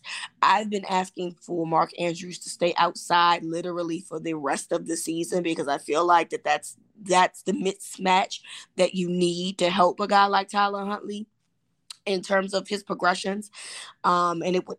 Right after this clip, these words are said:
it, it just would help this offense a whole lot better. Um, he does do it. It's not consistently, but he does.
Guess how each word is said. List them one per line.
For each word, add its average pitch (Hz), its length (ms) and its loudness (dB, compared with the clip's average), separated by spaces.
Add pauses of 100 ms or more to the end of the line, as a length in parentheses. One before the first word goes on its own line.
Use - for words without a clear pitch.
it, 196 180 0
it 190 180 4
just 196 180 -2
would 190 100 4
help 190 200 2
this 185 180 -6
offense 180 500 2
a 180 80 0
whole 170 320 4
lot 165 260 4
better. 196 400 0 (480)
Um, 160 600 2
he 220 120 2
does 202 280 6
do 208 240 2
it. 240 160 0
It's - 160 -14
not 175 160 0
consistently, 214 760 -6
but 214 140 0
he 226 80 -2
does. 180 400 4